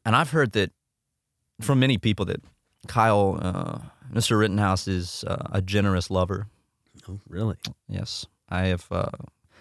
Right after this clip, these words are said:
Speaker 1: I have heard that
Speaker 2: Who have you heard these things from?
Speaker 1: Well, I
Speaker 2: You have
Speaker 1: know.
Speaker 2: to be close to these people to hear, for, so, like
Speaker 1: Oh, no. When, when you're someone like Kyle,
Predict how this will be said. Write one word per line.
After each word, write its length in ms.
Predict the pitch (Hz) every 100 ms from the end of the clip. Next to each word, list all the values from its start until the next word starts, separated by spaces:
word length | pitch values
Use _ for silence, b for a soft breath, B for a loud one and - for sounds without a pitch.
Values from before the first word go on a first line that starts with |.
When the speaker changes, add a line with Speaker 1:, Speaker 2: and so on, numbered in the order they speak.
| b b
Speaker 1:
I 140 | - 101
have 180 | 107 95
heard 240 | 113 101
that 120 | 98 120
Speaker 2:
Who 80 |
have 160 | 135 110
you 140 | 107
heard 160 | 104 98
these 160 | 92 -
things 200 | 87 85
from? 300 | 104 98 80 _ _ _ _ _ _ _ _ _ b b b b b b
Speaker 1:
Well, 140 | -
I 40 | 123
Speaker 2:
You 40 |
have 120 | 139 131
Speaker 1:
know. 40 |
Speaker 2:
to 60 | 101
be 80 |
close 280 | 92 131 127
to 80 | 117
these 140 | 98 90
people 280 | 95 87
to 60 | 85
hear, 260 | 85 107 87
for, 180 | 90
so, 200 | 87 92
like 240 | 90 82 85 _ _ _
Speaker 1:
Oh, 160 | 131 135
no. 380 | 117 110 87 -
When, 240 | 110 127
when 140 | 117 123
you're 100 | 160
someone 280 | - 175 165
like 160 | 107
Kyle, 500 | - 123 135 147 156